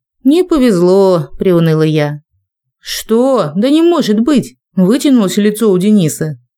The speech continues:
«Может», кивнула я. «Руководитель моей практики Розов собственной персоной». «Ну, тогда держись, подруга», сочувственно проговорил Денис. «Постарайся быть тише воды, ниже травы. И, может, ещё пронесёт».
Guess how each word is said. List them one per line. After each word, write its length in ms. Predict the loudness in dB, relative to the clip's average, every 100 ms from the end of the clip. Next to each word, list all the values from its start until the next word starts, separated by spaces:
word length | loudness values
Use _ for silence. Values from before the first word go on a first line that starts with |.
| _ _ _ _
«Может», 580 | -4 -2 -2 -2 -4 -6 _
кивнула 360 | -2 0 0 0
я. 340 | 0 -2 -4 -10 -6
«Руководитель 760 | -4 -2 -2 -2 -2 -2 0 0
моей 220 | 0 -2
практики 520 | -4 -6 -4 -4 -2
Розов 440 | 0 0 0 -4
собственной 580 | -2 -2 -2 -2 -2 -2
персоной». 680 | -2 -4 -2 -2 -2 -4 -10 _ _ _ _ _ -2
«Ну, 300 | 0 2 0
тогда 360 | -2 0 0
держись, 460 | 0 -2 0 0 0
подруга», 560 | -2 0 0 0 -4 -6 -10
сочувственно 720 | -4 -4 -2 -2 0 -2 -2
проговорил 520 | -2 -2 0 2 2
Денис. 440 | 2 0 -2 -4 -16 _ _ -8
«Постарайся 680 | -6 -2 -2 -2 -2 -2
быть 260 | 0 -2 -2
тише 320 | -4 -2 -2
воды, 380 | 0 0 0 0
ниже 320 | 2 2 0
травы. 440 | 0 -2 0 -2 -4 _ _ -2
И, 120 | 2
может, 400 | 2 2 0 0
ещё 320 | -2 0 -2
пронесёт». 600 | 0 -2 -2 -2 -2